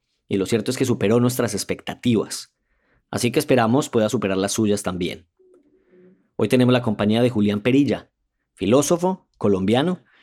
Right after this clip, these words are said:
y actualmente estudiante de doctorado en el Instituto Tecnológico de Massachusetts. Es decir, que hoy tendremos a dos filósofos en un mano a mano para terminar de resolver la ecuación de Schopenhauer.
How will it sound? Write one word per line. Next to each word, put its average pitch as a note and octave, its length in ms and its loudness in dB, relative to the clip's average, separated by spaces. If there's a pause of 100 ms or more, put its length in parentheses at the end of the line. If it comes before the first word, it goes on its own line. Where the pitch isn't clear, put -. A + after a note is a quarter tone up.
y A2+ 80 0
actualmente B2+ 580 2
estudiante A#2 560 2
de A2+ 140 2
doctorado B2+ 580 2
en B2+ 80 2
el G2+ 120 2
Instituto A2 580 -2
Tecnológico G2+ 580 0
de G2+ 80 2
Massachusetts. - 880 -6 (420)
Es F#2+ 120 -6
decir, G#2 280 0
que - 80 -2
hoy G#2+ 40 -2
tendremos A#2 420 2
a G2 80 -2
dos B2 320 2
filósofos A#2 600 0
en F#2 100 -4
un F#2 80 -4
mano A2 180 0
a A2 60 0
mano A2 240 0
para G#2+ 200 -2
terminar G2 420 -4
de A2 100 -2
resolver G2 420 -4
la G#2 100 0
ecuación F#2+ 380 -6
de G2+ 80 0
Schopenhauer. G2 720 -6